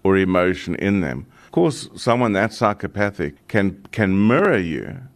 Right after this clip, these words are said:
and tune in to what you think you're tuning into and play it back to you. So you actually think you're getting what you're looking for. But having said that,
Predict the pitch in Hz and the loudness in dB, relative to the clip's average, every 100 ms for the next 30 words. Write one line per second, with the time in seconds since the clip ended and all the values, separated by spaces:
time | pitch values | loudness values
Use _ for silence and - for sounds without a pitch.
0 | _ _ _ _ _ 107 104 - 143 147 | _ _ _ _ _ 0 0 -2 2 4
1 | 139 123 101 117 101 104 87 107 110 - | 4 0 -2 -2 2 2 2 -2 0 0
2 | 123 107 101 - 110 101 95 95 104 104 | 0 0 -4 -2 0 2 2 2 0 -4
3 | 76 - - 98 95 110 104 87 95 101 | -8 -6 -2 -2 2 2 4 2 0 0
4 | - - 85 50 55 - - _ - _ | -2 -8 -8 -6 -12 -14 -20 _ -20 _
5 | - 104 101 - 110 107 - 101 - - | -2 2 2 2 0 -2 -4 -4 -4 0
6 | 123 98 - - 101 98 101 98 101 92 | 0 0 -8 -10 -4 0 2 2 0 0
7 | 92 98 90 87 95 90 - - - - | -2 -4 -2 -2 -2 -4 -6 -12 -12 -18
8 | _ _ _ _ _ _ _ _ _ 131 | _ _ _ _ _ _ _ _ _ 0
9 | 123 143 156 165 - 147 160 127 87 78 | 2 2 2 -2 -2 0 0 2 0 -2
10 | - | -8